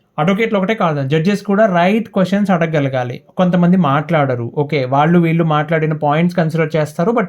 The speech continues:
చాలా రేర్గా మాట్లాడతారు. ఇలా యాక్టివ్గా క్వశ్చన్స్ వేసేవాళ్ళు ఉంటే మన అదృష్టం. అలా అడిగితే బయటపడిపోతారు తొందరగా. అలా అంటుందండి. ఇప్పుడు మెయింటెనెన్స్ కేసులో అండి, చాలా మందికి డౌట్,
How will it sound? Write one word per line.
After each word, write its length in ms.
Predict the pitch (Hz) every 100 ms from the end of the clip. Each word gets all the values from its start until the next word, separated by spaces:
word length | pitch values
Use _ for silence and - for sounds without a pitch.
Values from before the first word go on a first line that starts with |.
| 170
చాలా 160 | 156
రేర్గా 360 | 151 165 196 196
మాట్లాడతారు. 720 | 180 156 165 156 156 170 269 - - - 160
ఇలా 120 | 165
యాక్టివ్గా 480 | 160 175 208 202 202
క్వశ్చన్స్ 460 | 196 180 202 190
వేసేవాళ్ళు 380 | 185 185 180 180
ఉంటే 180 | 170 254
మన 200 | 294 180
అదృష్టం. 460 | 139 147 143 - - _ _ _ -
అలా 160 | 165
అడిగితే 440 | 151 143 139 139 -
బయటపడిపోతారు 600 | 202 180 165 147 143 175
తొందరగా. 400 | 180 151 127 127 - - -
అలా 120 | 226
అంటుందండి. 460 | 240 262 254 185 160
ఇప్పుడు 160 | 175
మెయింటెనెన్స్ 500 | 185 180 190 226 202
కేసులో 320 | 190 165 160
అండి, 400 | 127 127 175 233 - _ _ _ 185
చాలా 180 | 180 208
మందికి 320 | 208 208 185
డౌట్, 320 | 151 156 151